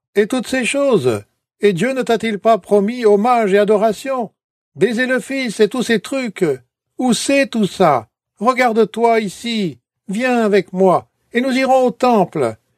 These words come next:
et tu vas planer, et on dira, « Waouh, c'est magnifique, voici le Messie. » Et tu recevras tout ce que tu attendais.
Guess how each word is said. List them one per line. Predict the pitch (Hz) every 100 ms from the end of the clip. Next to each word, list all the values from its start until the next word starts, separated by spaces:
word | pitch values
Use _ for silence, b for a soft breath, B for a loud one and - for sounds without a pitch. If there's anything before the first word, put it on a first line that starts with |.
| _
et | 247
tu | 247
vas | 240 233
planer, | _ 220 240 208 180 151 127 _
et | 196
on | 233
dira, « | 220 220 226
Waouh, | 156 147 185 220 220 214
c'est | 196 208 202
magnifique, | 180 196 214 208 208 - 220 214 185
voici | 202 226 202 - 233
le | 226 220
Messie. » | 226 202 - 240 214 165 _ _ _ _ 220
Et | 226
tu | 226
recevras | 214 208 220 190 202 196
tout | - 247
ce | 220 220
que | 233
tu | 185 226
attendais. | 220 226 220 214 226 139